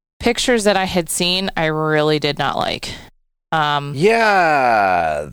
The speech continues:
Speaker 2: that's, uh,
Speaker 1: yeah, and so
Speaker 2: I
Speaker 1: it
Speaker 2: had also seen those pictures beforehand, and I was like, "I really wanna see this in context."
Speaker 1: Right.
Speaker 2: Because this show's, this show is something.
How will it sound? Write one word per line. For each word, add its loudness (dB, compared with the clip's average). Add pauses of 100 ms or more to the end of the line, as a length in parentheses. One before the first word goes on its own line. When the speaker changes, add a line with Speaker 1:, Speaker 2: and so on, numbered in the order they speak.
Speaker 2:
that's, -4
uh, -2 (180)
Speaker 1:
yeah, -2
and 0
so 2
Speaker 2:
I 4
Speaker 1:
it 6
Speaker 2:
had 2
also 2
seen 0
those 2
pictures -2
beforehand, -2
and -2
I -2
was -4
like, 0
"I 0
really -2
wanna 0
see -4
this -2
in -8
context." -6 (360)
Speaker 1:
Right. 2
Speaker 2:
Because -6
this 0
show's, 0 (280)
this 2
show 2
is -4 (140)
something. -2